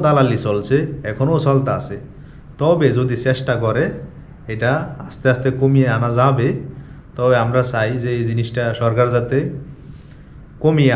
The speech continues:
আনে। আর যেটা করছে প্রবাসীদের জন্য লাউঞ্জ, এটা খারাপের কিছু না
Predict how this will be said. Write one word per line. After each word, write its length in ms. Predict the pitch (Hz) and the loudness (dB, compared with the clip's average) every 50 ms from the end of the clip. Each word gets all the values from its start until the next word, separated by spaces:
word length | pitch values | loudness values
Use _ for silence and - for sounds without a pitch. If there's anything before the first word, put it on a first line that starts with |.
| 104 95 | 2 0
আনে। 200 | 92 92 90 90 92 - - - - - - - - - - - - - 107 110 | -2 -4 -6 -8 -10 -14 -16 -18 -20 -20 -20 -20 -20 -20 -20 -16 -8 -6 -2 -2
আর 100 | 110 107 107 101 107 | -2 -2 -2 -2 -2
যেটা 260 | 120 120 120 - 147 147 147 147 | -2 -2 0 2 2 2 2 2
করছে 280 | 151 139 135 135 - 156 151 139 | 2 2 2 2 2 2 4 4
প্রবাসীদের 460 | 135 127 135 135 135 135 139 143 139 139 | 4 6 4 4 4 2 2 2 2 2
জন্য 140 | 143 143 143 135 123 | 2 2 2 2 2
লাউঞ্জ, 260 | 120 127 143 156 - - - - - - - - - - 117 | 2 2 2 0 -2 -4 -8 -14 -14 -16 -18 -20 -16 -14 -8
এটা 120 | 113 127 127 - | -6 -6 -6 -2
খারাপের 360 | - 117 117 120 120 143 135 139 139 | 0 2 2 4 4 6 4 4 4
কিছু 180 | 147 131 - 131 127 | 2 0 0 0 0
না 60 | 147 | 0